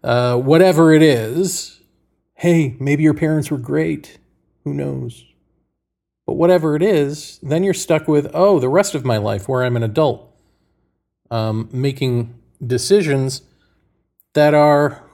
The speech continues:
probably primarily predictable," because let's face it, humans only live out the same several stories over and over again. We live them out. So if we're choosing this, we're choosing this sameness, and this sameness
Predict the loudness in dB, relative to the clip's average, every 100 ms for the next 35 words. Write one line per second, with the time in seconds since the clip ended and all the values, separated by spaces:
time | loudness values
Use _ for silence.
0 | -20 -20 -18 -2 2 4 2 0 -2 -2
1 | 0 0 2 2 0 0 0 -2 -2 -10
2 | -10 -14 -10 -6 -2 -2 -2 -8 _ _
3 | _ _ _ _ _ -4 -4 2 2 2
4 | -2 -6 -4 0 0 2 2 4 4 6
5 | 4 4 2 -2 -2 2 4 4 2 2
6 | 2 2 0 2 4 4 2 -2 -10 -10
7 | 0 2 2 2 0 2 2 2 2 -2
8 | -2 -4 -4 -2 -2 -2 -2 -2 -4 -6
9 | 0 2 2 0 0 4 4 4 -2 -4
10 | -6 -8 -14 _ _ _ _ _ _ _
11 | _ _ _ _ _ _ _ _ _ -4
12 | -4 -2 -2 0 2 2 0 -2 0 2
13 | 2 0 -4 -4 -2 -2 0 0 2 2
14 | 0 -2 -6